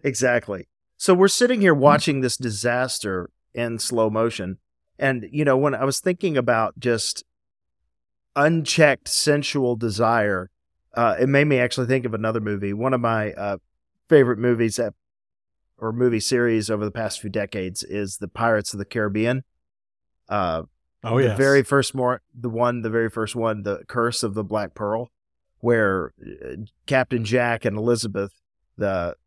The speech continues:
Speaker 1: the daughter of the governor, get marooned on the island, and it looks like they're gonna be stuck there for a long time, and it just so happens there's a huge supply of rum there. I, and, uh, while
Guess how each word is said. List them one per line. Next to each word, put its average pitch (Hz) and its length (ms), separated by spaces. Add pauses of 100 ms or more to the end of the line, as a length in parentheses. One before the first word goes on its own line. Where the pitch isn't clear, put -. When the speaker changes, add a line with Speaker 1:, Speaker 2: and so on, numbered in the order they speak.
Speaker 1:
the 113 140
daughter 110 400
of 101 80
the 107 60
governor, 110 400
get 113 160
marooned 117 440
on 107 100
the 104 120
island, 117 500 (480)
and 107 560 (140)
it 107 240
looks 117 260
like 113 200
they're 117 100
gonna 107 200
be 101 100
stuck - 320
there 113 140
for 110 160
a 107 80
long 107 280
time, 113 300
and 104 80
it 98 60
just 110 200
so 123 100
happens 110 400
there's 107 220
a - 20
huge 127 400
supply 104 440
of 98 180
rum 107 300
there. 123 300 (760)
I, 120 320 (160)
and, 110 580 (720)
uh, 101 260
while 113 380